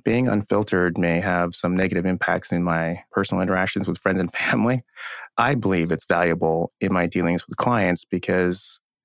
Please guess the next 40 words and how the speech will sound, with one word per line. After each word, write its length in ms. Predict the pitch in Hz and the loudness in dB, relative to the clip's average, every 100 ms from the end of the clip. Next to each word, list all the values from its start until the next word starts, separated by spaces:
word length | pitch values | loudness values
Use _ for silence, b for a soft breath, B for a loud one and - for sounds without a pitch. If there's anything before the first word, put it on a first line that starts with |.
| - | -4
I 40 | |
mean, 100 | 92 | -2
these 120 | 95 | -2
are 20 | 101 | -2
some 180 | 107 | 0
important, 540 | 104 - 101 107 101 - | -2 0 0 0 -2 -4
critical, 500 | - 98 92 92 90 | -2 0 2 0 0
strategic 480 | - - - 92 - | -4 -6 -4 -4 -6
decisions 440 | - 107 107 98 | -2 0 0 0
they're 80 | 92 | 0
making 260 | 90 85 85 | 0 -2 -2
for 160 | - | 0
their 140 | 85 85 | 0 0
companies, 580 | 123 117 82 80 82 - - | -2 0 0 -2 -4 -8 -6
and 440 | 87 87 85 82 - | -2 0 0 -4 -8
they 200 | - 95 | -4 0
need 200 | 107 143 | 0 0
to 60 | 117 | -2
hear 460 | - 95 87 87 98 | 0 2 2 0 -2
real 340 | 98 101 101 101 | 0 2 2 0
answers, 480 | 98 117 - - - - | 0 -2 -2 -6 -4 -2
not 280 | 92 101 - - | 0 0 -4 -8
candy-coated 760 | - 107 104 95 92 90 87 | 0 2 2 0 0 0 0
messages 600 | 95 98 98 92 85 90 | 0 0 -2 -2 0 0
that 160 | - - | -2 0
make 160 | 95 90 | 0 0
them 140 | 90 | -4
feel 240 | - 110 | 0 0
good 240 | 101 90 - | 0 -2 -4
about 300 | - - - | -6 -6 -4
things, 380 | 90 - - - _ 95 | -4 -4 -8 -16 _ -4
right? 240 | 85 104 - | -2 -2 -2
Now, 120 | 98 | 0
when 80 | 90 | 0
you 60 | 90 | 0
talk 220 | 113 107 - | 0 0 0
about 200 | 98 - | -2 -2
the 40 | |
stats 560 | - 87 90 92 - 90 | -4 0 2 0 -2 -2
of 300 | 82 82 | -2 -4